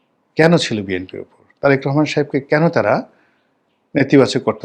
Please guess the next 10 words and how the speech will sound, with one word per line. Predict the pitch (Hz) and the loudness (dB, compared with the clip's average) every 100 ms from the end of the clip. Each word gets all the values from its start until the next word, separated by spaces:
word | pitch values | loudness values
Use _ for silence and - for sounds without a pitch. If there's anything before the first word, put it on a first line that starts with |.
| 113 | -6
ওই | - | -4
সময়? | 147 208 240 - | -4 -4 -6 0
তরুণ | 147 135 | 2 2
সেনা | - 117 - | 0 -4 -4
কর্মকর্তারা | 104 104 - - - 131 262 _ _ _ _ _ _ | -6 -8 -12 -14 -8 -8 -8 _ _ _ _ _ _
তার | - 120 | -4 -2
সঙ্গে | 123 110 | -2 -6
খারাপ | - 95 - | -4 -4 -4
আচরণ | - - - | -12 -14 -18
করেছেন। | - 50 - | -16 -14 -16